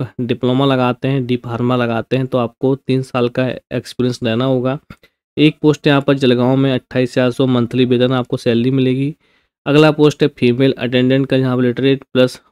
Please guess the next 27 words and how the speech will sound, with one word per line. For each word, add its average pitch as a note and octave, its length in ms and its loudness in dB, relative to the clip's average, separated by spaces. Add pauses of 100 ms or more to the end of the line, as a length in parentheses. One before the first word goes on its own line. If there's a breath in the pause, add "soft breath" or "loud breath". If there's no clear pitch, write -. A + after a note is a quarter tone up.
(140)
पाँच A#2+ 220 -2
साल B2 360 -4
का B2+ 100 -2
वर्क B2+ 360 -2
एक्सपीरियंस B2+ 880 -2
सिविल B2+ 440 0 (160)
आर्मी A#2 360 -4
हेल्थ B2 280 -6
इंस्टीट्यूशन B2+ 520 -4
से C3 100 -4
होना B2+ 200 -2
चाहिए। B2+ 420 -2 (280)
एक B2 260 -2
पोस्ट - 300 -6
है, D3 140 -2
सोलह B2 340 0
हज़ार A#2+ 220 -2
आठ A#2 180 -2
सौ - 180 -20
सैलरी A#2+ 260 -2
मिलेगी। B2+ 420 -2 (600)
नेक्स्ट D3 360 0
पोस्ट C#3+ 260 0
यहाँ C#3 140 -2
पर C#3 120 -4
चौकीदार C3+ 580 -2
की, C#3+ 200 -2